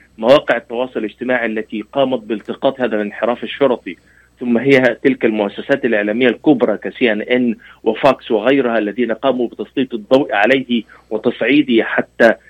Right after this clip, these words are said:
تمكن الحق من أن يأخذ أولى خطواته بفصل الضابط في اليوم الثاني.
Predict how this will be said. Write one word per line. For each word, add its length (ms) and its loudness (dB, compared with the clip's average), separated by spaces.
تمكن 540 0
الحق 560 -2
من 180 -2
أن 140 -4
يأخذ 280 2
أولى 300 4
خطواته 520 0
بفصل 380 -4
الضابط 300 0
في 100 -10
اليوم 280 0
الثاني. 420 -2